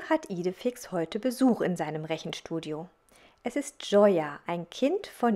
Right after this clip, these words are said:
Idefix Schwester Itzi. Idefix will Joya heute zeigen, wie man sein Futter gerecht aufteilt. Und am Ende darf sich natürlich wieder jeder Hund ein Teil vom Tisch nehmen.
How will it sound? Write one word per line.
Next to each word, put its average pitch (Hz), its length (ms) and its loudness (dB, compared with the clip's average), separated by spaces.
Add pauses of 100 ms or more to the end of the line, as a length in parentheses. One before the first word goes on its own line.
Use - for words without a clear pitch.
Idefix 269 720 -4
Schwester - 500 -4 (160)
Itzi. - 500 -6 (1600)
Idefix 311 640 4
will 214 340 6 (220)
Joya 247 540 6
heute 196 320 2
zeigen, 208 680 0
wie 254 140 2
man 247 240 4
sein 214 200 4
Futter 208 420 2
gerecht 170 460 -4
aufteilt. - 760 -4 (680)
Und 202 200 0
am 165 200 -6
Ende 196 340 4
darf 180 220 6
sich - 200 -2
natürlich 170 540 0
wieder 175 160 0
jeder 240 560 0
Hund 226 380 0 (180)
ein 277 200 2
Teil 160 300 -4
vom 240 280 -4
Tisch - 380 -6
nehmen. 165 340 -6